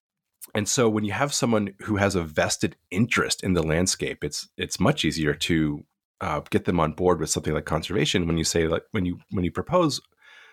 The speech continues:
solutions that benefit that, uh,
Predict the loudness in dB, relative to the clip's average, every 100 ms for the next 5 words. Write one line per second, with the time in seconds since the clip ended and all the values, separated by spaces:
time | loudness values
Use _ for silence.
0 | _ _ _ -2 2 4 4 4 0 -2
1 | -8 -14 -2 2 2 0 0 2 2 0
2 | -2 -2 -4 _ _ _ _ _ _ _
3 | -20 -6 -6 -6 -4 0 0